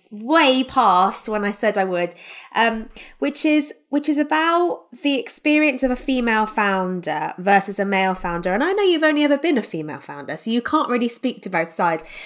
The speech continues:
But you wrote a really interesting piece on Medium about the unpaid labour of female founders, and you re-,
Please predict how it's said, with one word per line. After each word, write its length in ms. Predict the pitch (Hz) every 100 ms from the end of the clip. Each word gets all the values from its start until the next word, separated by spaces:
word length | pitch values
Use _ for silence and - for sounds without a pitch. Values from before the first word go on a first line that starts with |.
| - -
But 200 | 254 240
you 200 | 285 269
wrote 400 | 294 247 - -
a 40 | 240
really 220 | 269 240
interesting 380 | 240 - 240 226
piece 340 | 254 226 -
on 160 | 202 208
Medium 400 | 214 214 196 190
about 540 | 190 185 185 - -
the 80 | 196
unpaid 500 | 214 208 208 202 202
labour 440 | 202 190 196 190
of 100 | 185
female 320 | - 190 185
founders, 340 | 180 202 190 190
and 80 | 208
you 80 |
re-, 240 | 220 240